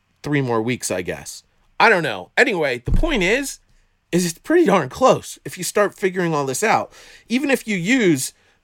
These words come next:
the thirty thousand number, and we know that the number can be a lot more. We know that the Joe Rogan podcast, for instance, has got a lot more than thirty thousand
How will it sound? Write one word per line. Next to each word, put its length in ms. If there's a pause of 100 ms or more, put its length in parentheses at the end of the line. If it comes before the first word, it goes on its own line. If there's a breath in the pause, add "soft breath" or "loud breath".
the 140
thirty 440
thousand 480
number, 440 (640)
and 100
we 80
know 180
that 180
the 80
number 260
can 200
be 120
a 80
lot 240
more. 260
We 120
know 180
that 180
the 80
Joe 200
Rogan 360
podcast, 460
for 100
instance, 300
has 180
got 200
a 20
lot 180
more 140
than 140
thirty 260
thousand 500